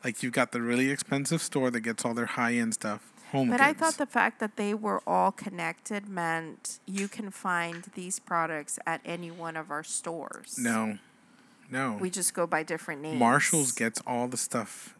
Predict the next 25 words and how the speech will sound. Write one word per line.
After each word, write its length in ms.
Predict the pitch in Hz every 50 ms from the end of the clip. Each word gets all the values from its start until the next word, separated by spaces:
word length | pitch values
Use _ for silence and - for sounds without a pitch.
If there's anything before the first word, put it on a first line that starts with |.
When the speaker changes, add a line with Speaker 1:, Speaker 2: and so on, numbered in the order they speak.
| -
Speaker 1:
that 180 | - 117 117 113
doesn't 320 | 131 117 110 117 110 104
sell 320 | - - - 131 127 131 123
anywhere 320 | 113 107 104 101 101 101
else, 380 | 110 - - - - - - - -
and 100 | - 123
then 80 | 120 120
they 60 | 117
sell 240 | 110 - - 120 117
it 80 | 117 113
to 80 | - 117
you 120 | 110 107 -
cheap. 440 | - - - - 139 127 - - -
Speaker 2:
Right, 320 | 185 180 190 202 208 214 -
that's 240 | - 202 - - -
what 100 | 180 180
I'm 160 | 175 175 180
saying. 420 | - - 226 233 226 196 175 - -
And 240 | 190 202 208 202 196
even 360 | 196 202 196 185 180 175 170
they're 360 | 165 170 190 214 220 202 180
more 260 | 165 170 165 165 165
expensive 440 | 165 165 - - 175 165 - - 156 -
than 120 | 151 147
Ross's. 760 | 143 143 156 156 - - - - - - - - - - -